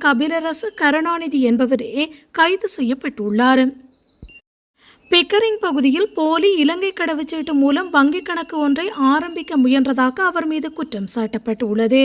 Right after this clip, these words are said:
கடந்த செவ்வாய்க்கிழமை காலை வேளையில் வங்கிக்குள் நுழைந்து அவர் இலங்கை கடவுச்சீட்டை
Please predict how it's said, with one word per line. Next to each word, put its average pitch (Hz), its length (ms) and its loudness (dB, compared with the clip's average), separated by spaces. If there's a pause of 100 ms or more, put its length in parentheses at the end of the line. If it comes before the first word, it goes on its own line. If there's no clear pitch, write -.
(1080)
கடந்த 339 340 0
செவ்வாய்க்கிழமை 392 800 -2
காலை 339 400 0
வேளையில் 339 480 -2
வங்கிக்குள் 339 540 -2
நுழைந்து 285 380 2
அவர் 254 320 0
இலங்கை 320 460 -2
கடவுச்சீட்டை 330 640 -4